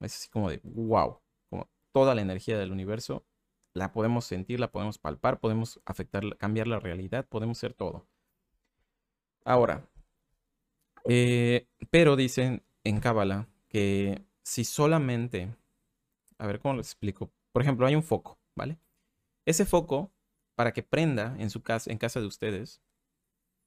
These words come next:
básicamente necesita pasar la energía de manera constante, ¿sí? De manera constante. Si hay energía y de pronto deja de haber energía, pues el foco pa-, titila, ¿no?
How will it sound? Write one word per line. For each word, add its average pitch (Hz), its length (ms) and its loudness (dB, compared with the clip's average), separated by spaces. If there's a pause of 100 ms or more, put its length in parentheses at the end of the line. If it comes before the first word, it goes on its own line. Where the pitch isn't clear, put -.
(720)
básicamente 131 580 2
necesita 123 300 -4
pasar 110 220 -4
la 110 80 -2
energía 104 420 -4
de 101 80 -4
manera 95 300 -6
constante, 123 580 -8 (480)
¿sí? 110 120 -6 (240)
De 95 100 -6
manera 117 260 -2
constante. 90 540 -8 (420)
Si 117 560 -2 (160)
hay 156 200 2
energía 117 500 -2
y 113 100 -4
de 101 80 -2
pronto 120 340 -2
deja 131 220 -2
de 113 80 -4
haber 101 240 -4
energía, 117 540 -8 (1200)
pues 117 140 -6
el 107 80 -4
foco 110 340 -2 (240)
pa-, - 120 -12 (400)
titila, 127 420 -4
¿no? 147 200 -10